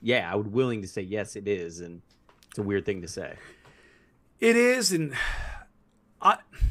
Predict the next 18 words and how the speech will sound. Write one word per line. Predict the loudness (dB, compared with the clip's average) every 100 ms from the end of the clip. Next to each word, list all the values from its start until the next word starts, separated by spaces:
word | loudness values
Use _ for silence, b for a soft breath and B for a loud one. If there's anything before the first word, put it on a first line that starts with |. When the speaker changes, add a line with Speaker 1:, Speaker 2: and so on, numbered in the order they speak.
| B B B B B B _ _ _ _ _ _ _ _ _ _ _ _ _ _
Speaker 2:
clearly | -8 -4 -2 -2 -2
Ant's | -4 -2 -4
salary | -2 -4 -6 -8
is | -10 -14 -14
the, | -10
one | -6 -6
of |
the | -6
more | -6 -6 -6
likely | -6 -6 -8 -10 -10 -10 -14 _ _ _ _ -8
pieces | -6 -4 -6 -6 -10
if | -10
the | -8
Blazers | -6 -6 -6
are | -8
going | -8 -6 -6
to | -4 -4
make | -4 -6 -10 -14